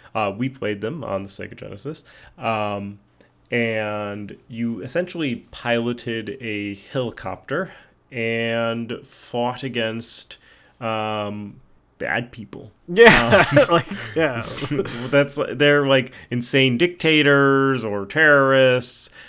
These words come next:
Speaker 1: Uh, this game, the first game was released in ninety-two, the next one came out in ninety-four, and then the, uh, oh no, I'm sorry, um, ni-, ninety-three and then ninety-four.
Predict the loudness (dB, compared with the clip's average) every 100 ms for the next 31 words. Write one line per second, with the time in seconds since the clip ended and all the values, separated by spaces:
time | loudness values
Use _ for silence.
0 | -8 -2 0 -2 -4 -2 0 0 -2 -6
1 | -4 -2 0 0 -2 -2 -2 -2 -2 -4
2 | 0 0 0 -4 0 2 4 2 0 -4
3 | -4 -4 -6 -8 -6 -4 -2 0 0 -2
4 | -6 -6 -8 -10 -10 -16 _ _ _ -6
5 | -4 -2 2 2 2 0 -4 -4 -4 -6
6 | -4 -4 -4 -6 -10 _ _ _ _ -10
7 | -6 -6 -8 -12 -16 _ _ _ _ _
8 | _ 4 6 4 0 -2 -4 -2 -4 -10
9 | -6 -4 -2 -2 -4 -8 -14 _ _ _
10 | _ _ -2 -2 0 0 0 -2 -6 -2
11 | 0 0 -2 -2 -4 -4 -8 -10 -10 -10
12 | -10